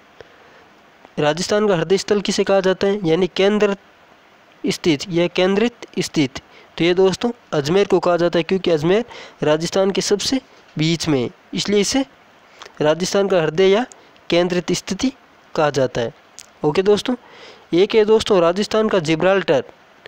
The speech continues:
राजस्थान का जिब्राल्टर किसे कहा जाता है? तो अजमेर को। एग्जाम में पूछ ले कि भाई राजस्थान का जिब्राल्टर किसे कहते हैं,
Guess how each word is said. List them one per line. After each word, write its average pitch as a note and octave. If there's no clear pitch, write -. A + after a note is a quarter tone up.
राजस्थान G3+
का G#3+
जिब्राल्टर F#3
किसे F#3
कहा E3+
जाता D#3+
है? C3
तो G3
अजमेर D3
को। C3
एग्जाम F3+
में G3+
पूछ G#3+
ले G3+
कि F#3+
भाई E3+
राजस्थान E3+
का F#3
जिब्राल्टर F3
किसे F#3
कहते E3+
हैं, D#3